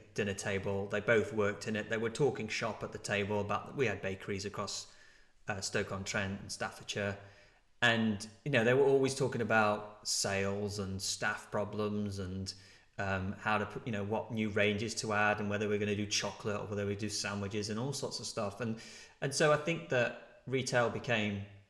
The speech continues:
quite ingrained in us at a very early age. And I think that's part of the reason why we don't realize that people don't always know what we know, because it's always been part of the conversation in the family. And, and, and that's why,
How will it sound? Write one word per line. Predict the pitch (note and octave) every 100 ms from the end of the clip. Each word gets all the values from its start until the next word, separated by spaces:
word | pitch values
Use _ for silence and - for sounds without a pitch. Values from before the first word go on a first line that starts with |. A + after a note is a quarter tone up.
| _ _
quite | - D#3 -
ingrained | G#2 A2 G#2+ A2 G#2+
in | G2+
us | G2 - - - - - _ _ C3
at | B2+
a |
very | A#2+ A#2 A#2 A2
early | A2 A2+
age. | A2+ A2
And | C3
I | C3
think | D3+ B2
that's | A#2
part | - C3+ C3
of | A#2
the |
reason | A#2 A2 G#2+
why | G#2 G#2 G#2 G2+ G2+ - - _ _ _ _
we | B2
don't | A#2+ A#2
realize | A2+ A2 G#2+ G2+ -
that | A2+ - - - _ _ - -
people | B2 A2
don't | -
always | A2+ G#2 G2+
know | G2+ G2
what | G2+ G2
we | G2+
know, | G2+ B2+ E3
because | E3 D3+ A#2 - - -
it's | B2+ B2 B2
always | A2+ -
been | A2 G2
part | A2 G#2
of | G2+ G2 - -
the | A2+
conversation | B2 G2+ G2 G#2+ G2+ - G2 F#2+ - - _ _ _
in | A2+ G2
the |
family. | G2 A#2+ A#2 F#2+ F#2+ F#2+
And, | G#2+ A2
and, | G#2 G#2+ A2+
and | G#2
that's | G#2+ G#2 - A2+
why, | G#2 G2+